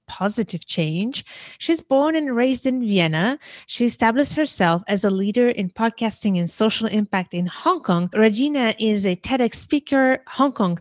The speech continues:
Tatler named her one of the ten women who are shaping Hong Kong for the better. This is amazing. And Green Queen named her one of the ten women changing the future of impact in Asia.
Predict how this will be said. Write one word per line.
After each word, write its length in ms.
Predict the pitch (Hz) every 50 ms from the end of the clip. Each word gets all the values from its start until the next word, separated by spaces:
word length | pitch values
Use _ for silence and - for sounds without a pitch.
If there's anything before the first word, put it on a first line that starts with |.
| -
Tatler 400 | - 196 190 202 233 247 262 269 -
named 440 | - 190 185 202 226 254 285 - -
her 360 | - 196 175 170 165 170 180 - - - - - - - -
one 260 | 190 185 214 226 233
of 140 | 262 277 269
the 120 | 269 262
ten 500 | 262 _ - - - 196 185 185 185 208 - _ -
women 500 | - 175 190 220 233 214 190 160 156 170 - -
who 180 | - - 202 190
are 120 | 180 180
shaping 460 | - - - 254 247 240 - 254 240
Hong 260 | 220 - - 208 196
Kong 260 | - - 180 180 180 180
for 160 | - - 170
the 220 | 156 160 151 147 - _ _
better. 400 | - 165 180 208 208 175 156 - - -
This 240 | 214 202 - -
is 60 | - 196
amazing. 720 | 175 170 170 170 175 196 214 220 190 165 143 139 160 175 - - - - - - -
And 240 | - 208 208 208 196
Green 340 | 220 233 240 254 277 285 277
Queen 440 | - - - 277 254 240 214 202 190 - - 190 185 180
named 260 | 175 175 208 233 226
her 240 | 220 202 185 180 180
one 120 | 180 185
of 100 | 185 175
the 80 | 185 175
ten 400 | - - - - 240 240 247 240
women 300 | 233 226 196 185 180 180
changing 420 | - - 190 180 180 185 185 185
the 80 | 175 170
future 540 | - - - 180 170 170 - - 170 165 -
of 120 | - 170 165 _ _ -
impact 560 | 202 190 190 - - - - - _ _ _ -
in 160 | - 180 180 _ -
Asia. 560 | 160 160 165 180 185 175 - 175 156 -